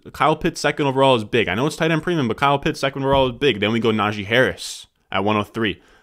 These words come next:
Then we're looking at Trey Lance. So now I'm sitting here at the one oh five. I have Justin Fields as my one oh two in Superflex draft. Now we're sitting at the one oh five with Justin Fields still on the clock. I'm like, "Should I go up and make a move? I don't really wanna give up a future twenty twenty-two. I could maybe bundle up a second or something like that."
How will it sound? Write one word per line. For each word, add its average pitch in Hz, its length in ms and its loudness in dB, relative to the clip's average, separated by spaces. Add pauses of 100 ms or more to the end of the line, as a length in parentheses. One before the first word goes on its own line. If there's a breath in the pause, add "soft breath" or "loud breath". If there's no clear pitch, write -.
(120)
Then 107 160 0
we're 120 60 0
looking 113 180 0
at 107 140 -2
Trey 110 200 -2
Lance. 101 300 -2
So - 80 -8
now 117 280 2
I'm 120 100 -2
sitting 113 180 -4
here 117 140 -2
at 107 80 0
the 107 80 -2
one 107 80 0
oh 101 60 -2
five. 110 380 4
I 110 80 2
have 165 80 0
Justin 185 200 -2
Fields 165 100 0
as 139 80 -2
my 123 80 4
one 117 160 0
oh 107 120 0
two 113 360 -2
in 90 60 -4
Superflex 98 460 -2
draft. 85 220 -2
Now 139 140 2
we're 190 60 2
sitting 180 140 -4
at 143 60 -2
the 131 60 -2
one 123 160 2
oh 110 60 2
five 104 400 2
with 101 100 -4
Justin 110 220 -2
Fields 113 180 0
still 110 100 -2
on 107 40 -2
the 98 80 -6
clock. 107 180 -4
I'm 104 60 -6
like, 95 220 -10
"Should - 720 -8
I 113 40 2
go 110 160 2
up 113 80 0
and 113 80 -2
make 110 140 2
a 107 40 -2
move? 107 260 0
I 104 80 2
don't 113 100 -2
really 113 140 0
wanna 110 120 -2
give 110 120 0
up 101 100 -6
a - 20 -16
future 107 240 -12
twenty 104 240 -4
twenty-two. 110 580 0
I 95 120 0
could 123 280 -2
maybe 113 200 -2
bundle 107 340 0
up 101 100 0
a 98 40 -6
second 120 420 0
or 107 60 -4
something 117 180 -2
like 110 140 -4
that." 113 260 2